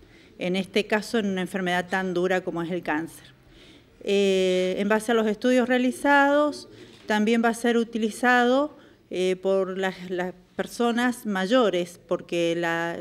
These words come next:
se adapta el equipo que hemos entregado para las personas, dado que hoy en día las personas que necesitan hacer el tratamiento y están internadas en el Hospital Chestakov deben salir por la vereda hasta el Fuesmen, que todos conocemos.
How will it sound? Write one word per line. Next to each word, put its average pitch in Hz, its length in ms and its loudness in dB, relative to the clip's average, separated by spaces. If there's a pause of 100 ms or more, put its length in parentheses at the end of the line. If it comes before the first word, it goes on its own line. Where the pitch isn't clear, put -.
se 185 200 -4
adapta 208 380 0
el 208 80 0
equipo 208 340 -2
que 208 80 -4
hemos 208 220 -2
entregado 220 500 0
para 208 200 0
las 196 140 -2
personas, 254 640 0 (380)
dado 202 320 4
que 220 80 2
hoy 240 160 2
en 247 120 2
día 254 300 2
las 220 140 -2
personas 208 460 -4
que 208 120 -4
necesitan 226 500 -4
hacer 220 280 -2
el 214 60 0
tratamiento 214 500 0
y 185 60 0
están 202 260 -2
internadas 208 600 -2
en 180 60 -6
el 160 100 -6
Hospital 180 360 -6
Chestakov 226 560 -2
deben 208 380 -2 (340)
salir 233 500 0
por 185 160 -4
la 175 120 0
vereda 233 540 2
hasta 226 340 -2
el 202 80 0
Fuesmen, 214 480 0
que 190 100 -4
todos 185 300 0
conocemos. 208 720 -2